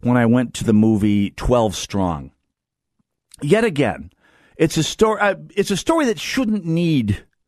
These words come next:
to get Hollywooded up. It's a story that shouldn't need, uh, to, to, to, to get amped up, to, to, to get turned into an action adventure game,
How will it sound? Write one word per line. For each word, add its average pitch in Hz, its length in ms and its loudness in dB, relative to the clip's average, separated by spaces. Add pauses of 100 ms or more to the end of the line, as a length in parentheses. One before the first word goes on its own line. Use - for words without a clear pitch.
(360)
to 170 120 2
get 160 180 4
Hollywooded 131 800 0
up. 101 200 -4
It's 156 240 -6
a 185 60 -2
story 247 360 0
that 196 140 -2
shouldn't 190 380 -6
need, 180 420 -2 (540)
uh, 139 380 0 (480)
to, 185 160 -2
to, 165 260 0
to, 147 180 -6
to - 280 -6
get 151 260 -2
amped 165 340 0
up, 151 240 2 (440)
to, 147 260 4
to, 139 200 0
to - 180 0
get 156 160 2
turned 190 260 2
into 160 160 2
an 156 80 -8
action 156 320 -4
adventure 139 480 0
game, 117 520 0